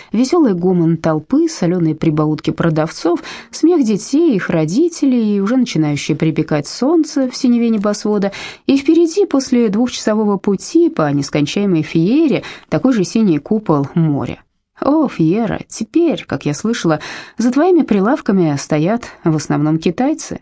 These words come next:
и цены у них не те, что были раньше. Знала бы моя сестра, что те заграничные кофточки, при виде которых она всплеснула руками и воскликнула: «Неужели это мне?»,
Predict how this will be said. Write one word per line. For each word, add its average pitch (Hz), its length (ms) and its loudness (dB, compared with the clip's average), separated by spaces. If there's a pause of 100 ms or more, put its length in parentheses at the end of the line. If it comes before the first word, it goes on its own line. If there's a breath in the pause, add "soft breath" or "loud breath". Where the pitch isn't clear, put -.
(180)
и 175 100 0
цены 269 380 0
у 170 40 0
них 147 280 -2
не 160 140 4
те, - 120 -8
что - 200 -4
были 151 180 -2
раньше. 151 420 -2 (420 loud breath)
Знала 339 300 2
бы 294 80 4
моя 294 260 4
сестра, 285 540 0
что 190 400 0
те 254 180 -2
заграничные 196 600 0
кофточки, - 640 -2
при 160 160 -2
виде 151 180 0
которых 156 400 -2
она 151 180 0
всплеснула 151 640 -2
руками 208 540 0 (320 loud breath)
и 185 100 2
воскликнула: 160 760 0 (140)
«Неужели 208 600 2
это 170 220 0
мне?», 208 360 2